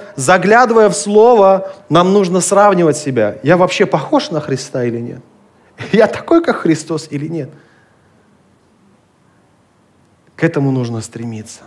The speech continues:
Аминь. Итак, и самое важное, о чем я хотел бы сегодня поделиться.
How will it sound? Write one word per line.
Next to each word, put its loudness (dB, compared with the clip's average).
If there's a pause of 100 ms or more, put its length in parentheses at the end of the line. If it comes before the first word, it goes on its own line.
(140)
Аминь. -6 (1300)
Итак, 0 (1160)
и -8
самое 2
важное, 2
о 0
чем -8
я -4
хотел -8
бы -8
сегодня -8
поделиться. -10